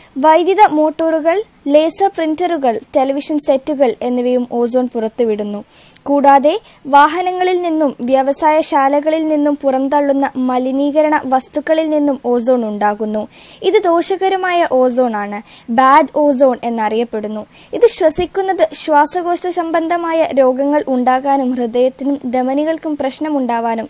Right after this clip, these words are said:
ഇടയാകുന്നു. ഗുണകരമായ ഓസോണിന്റെ ധർമ്മങ്ങൾ എന്തൊക്കെയാണെന്ന് നോക്കാം. ഇത് ഭൂമിയുടെ കുട,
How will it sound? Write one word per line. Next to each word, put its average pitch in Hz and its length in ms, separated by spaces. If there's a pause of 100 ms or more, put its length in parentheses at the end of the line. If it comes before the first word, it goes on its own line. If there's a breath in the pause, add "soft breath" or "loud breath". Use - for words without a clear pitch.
(100)
ഇടയാകുന്നു. 214 580 (300 soft breath)
ഗുണകരമായ 392 760
ഓസോണിന്റെ 302 800
ധർമ്മങ്ങൾ 269 720
എന്തൊക്കെയാണെന്ന് 247 800
നോക്കാം. 220 400 (340 soft breath)
ഇത് 349 180
ഭൂമിയുടെ 349 600
കുട, 302 300